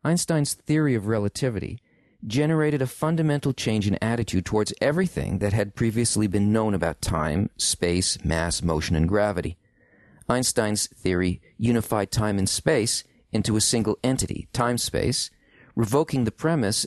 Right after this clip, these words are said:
that time and space were absolute. In the nineteen thirties, another theory emerged, quantum mechanics,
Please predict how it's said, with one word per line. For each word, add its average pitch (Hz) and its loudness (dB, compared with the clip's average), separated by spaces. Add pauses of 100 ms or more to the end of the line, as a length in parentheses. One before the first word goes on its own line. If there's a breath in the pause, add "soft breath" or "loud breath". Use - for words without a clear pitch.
that 107 -2
time 107 0
and 98 2
space - 0
were - 0
absolute. - -2 (760 soft breath)
In 104 0
the 104 2
nineteen 107 0
thirties, 113 0 (120)
another 135 0
theory 78 -2
emerged, 58 -4 (400 soft breath)
quantum 117 0
mechanics, 104 -2